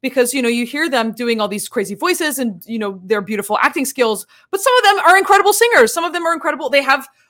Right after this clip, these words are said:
a physical presence, like, and you see that in front of you. And it's just, like, a whole other,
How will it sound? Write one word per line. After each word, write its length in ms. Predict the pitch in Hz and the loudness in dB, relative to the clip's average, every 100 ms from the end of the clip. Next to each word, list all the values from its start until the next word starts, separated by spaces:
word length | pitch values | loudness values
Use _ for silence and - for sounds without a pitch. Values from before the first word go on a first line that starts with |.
| - | -2
a 120 | 302 | -2
physical 540 | 269 - 302 339 302 302 | -2 -4 -2 -2 -6 -8
presence, 480 | - 440 494 233 | -2 -2 -2 -6
like, 140 | 262 262 | -6 -4
and 100 | 262 | -6
you 80 | 262 | -6
see 180 | - 370 | -4 -2
that 180 | 330 | -2
in 80 | 247 | -4
front 240 | 240 277 440 | -4 -4 -2
of 100 | 240 | -4
you. 180 | 208 | -4
And 120 | 220 240 | -4 -6
it's 160 | 233 | -6
just, 140 | 254 247 | -8 -8
like, 100 | 247 | -8
a 60 | 233 | -8
whole 380 | - 269 277 | -4 -2 0
other, 500 | 247 247 247 226 208 | 2 2 2 0 -4